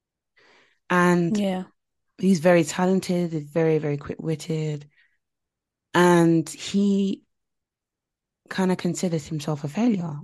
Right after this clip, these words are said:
Speaker 1: in the latest episode, and he talks about, like, ending it all, attempting
Speaker 2: Oh,
Speaker 1: to,
Speaker 2: wow.
Speaker 1: yeah. And he's, he has a few times. He spoke about it on the show. And it just makes you, it makes you step back and it makes you think,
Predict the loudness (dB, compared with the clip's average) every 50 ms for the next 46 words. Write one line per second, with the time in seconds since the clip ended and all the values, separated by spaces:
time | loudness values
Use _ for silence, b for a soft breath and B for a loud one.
0 | -12 -10 -10 -8 -6 -4 -2 -2 -2 -4 -6 -8 -8 -8 -8 -8 -8 -6 -4 -4
1 | -2 0 0 0 0 0 0 -2 -2 -2 -2 -4 -4 -4 -4 -4 -4 -6 -6 -10
2 | -16 _ _ _ _ 0 4 6 6 8 8 8 6 6 6 4 4 4 4 4
3 | 4 2 0 -2 -4 -8 _ _ _ _ _ _ _ _ _ _ _ _ _ -16
4 | -6 0 2 4 4 4 4 2 0 0 0 0 0 0 -2 -2 -4 -4 -6 -8
5 | -12 -14 _ -6 -2 -2 -2 -2 -2 -6 b b b b b b b 6 8 8
6 | 8 8 6 2 2 2 4 4 4 4 4 2 0 -2 -4 -6 -6 -6 -6 -6
7 | -6 -4 -2 -4 -4 -6 -8 -16 _ _ _ _ _ _ _ _ _ _ _ _
8 | _ _ _ _ _ _ _ -4 -2 2 4 4 4 6 6 4 6 6 4 4
9 | 2 0 -4 -4 -4 -6 -6 -8 -12 -16 _ _ _ _ _ _ _ _ _ _
10 | _ _ _ _ _ -4 0 4 4 6 6 6 6 4 2 -2 -4 -6 -4 -2
11 | 0 -2 2 2 2 2 2 0 0 0 -2 -2 0 0 0 2 4 4 2 2
12 | 0 -2 -2 -2 -2 -4 -6 -8 -6 -6 -6 -6 -6 -6 -8 -8 -6 -6 -6 -6
13 | -8 -10 -12 -12 -10 -8 -6 -4 -4 -4 -6